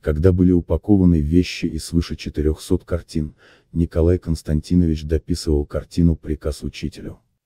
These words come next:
Неожиданно его сердце перестало биться.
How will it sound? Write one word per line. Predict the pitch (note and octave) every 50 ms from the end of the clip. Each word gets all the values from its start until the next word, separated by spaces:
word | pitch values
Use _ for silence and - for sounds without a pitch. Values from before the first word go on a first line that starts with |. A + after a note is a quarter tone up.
| _
Неожиданно | - D2+ D#2+ D#2+ E2+ E2+ F2 F#2+ A2+ B2 A#2 A2+ G2+ F#2+ F2+ F2
его | E2 E2 E2 E2 E2+ E2
сердце | - - - F2 E2+ E2 - - - -
перестало | - - D#2+ D#2 - - - - D2+ D#2 D#2+ D#2
биться. | D#2 D#2 D#2+ C#2+ - - - - -